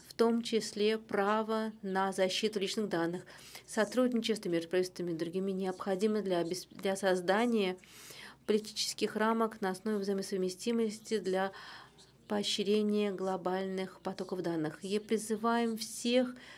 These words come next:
заинтересованных, э, лиц раскрыть потенциал потоков данных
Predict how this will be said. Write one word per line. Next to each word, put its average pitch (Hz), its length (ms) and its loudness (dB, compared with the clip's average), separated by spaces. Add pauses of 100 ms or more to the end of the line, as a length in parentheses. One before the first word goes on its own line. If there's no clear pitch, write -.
(160)
заинтересованных, 220 960 0 (160)
э, 196 380 0
лиц 196 460 -2 (1800)
раскрыть 240 840 0
потенциал 214 1040 2 (600)
потоков 196 440 -2
данных 226 640 0